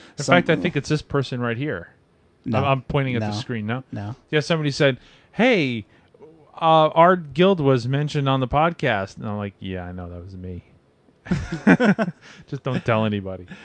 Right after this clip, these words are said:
Speaker 2: So anyways, all right, so let's, uh, let's go hop into our
Speaker 1: All right,
Speaker 2: first
Speaker 1: what
Speaker 2: segment for the, for this, the cast,
Speaker 1: Do you
Speaker 2: shall
Speaker 1: wanna
Speaker 2: we?
Speaker 1: talk about Molten Core?
Speaker 2: Yeah, but
Speaker 1: It, this, I,
Speaker 2: definitely.
Speaker 1: I just wanna tell everybody out there, this is not gonna be a definitive end-all, be-all Molten Core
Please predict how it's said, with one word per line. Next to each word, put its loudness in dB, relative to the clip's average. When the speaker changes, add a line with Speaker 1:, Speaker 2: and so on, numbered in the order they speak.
Speaker 2:
So -4
anyways, -4
all 0
right, 4
so -4
let's, 0
uh, 8
let's -2
go 4
hop -2
into 2
our 6
Speaker 1:
All -2
right, -6
Speaker 2:
first 0
Speaker 1:
what -2
Speaker 2:
segment 2
for -14
the, -6
for -12
this, -10
the -8
cast, -10
Speaker 1:
Do -2
you 4
Speaker 2:
shall 6
Speaker 1:
wanna 4
Speaker 2:
we? 0
Speaker 1:
talk 0
about 2
Molten 0
Core? -4
Speaker 2:
Yeah, 0
but -2
Speaker 1:
It, -2
this, 6
I, 8
Speaker 2:
definitely. 6
Speaker 1:
I 8
just 0
wanna 2
tell 4
everybody 4
out 4
there, 6
this 6
is 6
not 4
gonna 0
be 2
a 2
definitive -2
end-all, 0
be-all 2
Molten 0
Core 2